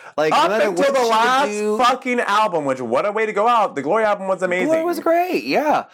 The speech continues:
Speaker 2: It's not like
Speaker 1: Like
Speaker 2: she fizzled out and, like, was just
Speaker 1: No.
Speaker 2: releasing whatever just to try to stay in the public eye and stay
Speaker 1: Right,
Speaker 2: relevant. It's
Speaker 1: right.
Speaker 2: like, that was a great way to go out. She had control over it.
Speaker 1: Yeah.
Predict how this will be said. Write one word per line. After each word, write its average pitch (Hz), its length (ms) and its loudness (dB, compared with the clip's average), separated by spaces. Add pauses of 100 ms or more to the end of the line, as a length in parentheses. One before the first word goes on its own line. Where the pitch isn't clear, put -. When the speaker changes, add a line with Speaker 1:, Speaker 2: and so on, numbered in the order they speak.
(220)
Speaker 2:
It's 139 120 -2
not 196 100 0
like 139 120 0
Speaker 1:
Like 139 80 -4
Speaker 2:
she 180 60 -6
fizzled 190 340 0
out 190 180 2
and, 165 80 -10
like, 131 240 -2
was 123 160 -6
just 117 160 -4
Speaker 1:
No. 107 220 -2
Speaker 2:
releasing 160 520 -2
whatever 143 480 -2
just 127 160 -6
to 147 80 -4
try 131 240 -2
to 139 100 -6
stay 139 140 -4
in 139 80 -2
the 127 80 -4
public 131 300 -4
eye 127 180 0
and 120 100 -8
stay 131 120 -6
Speaker 1:
Right, 117 100 -2
Speaker 2:
relevant. 113 400 -2
It's 127 80 -2
Speaker 1:
right. 147 120 -4
Speaker 2:
like, 131 240 0
that 220 140 0
was 240 120 0
a 170 80 -4
great 139 340 -4
way 175 160 -2
to 170 80 -4
go 160 140 0
out. 147 200 0
She - 140 -8
had 110 220 -2
control 160 420 0
over 175 300 0
it. 175 260 -2
Speaker 1:
Yeah. - 240 -4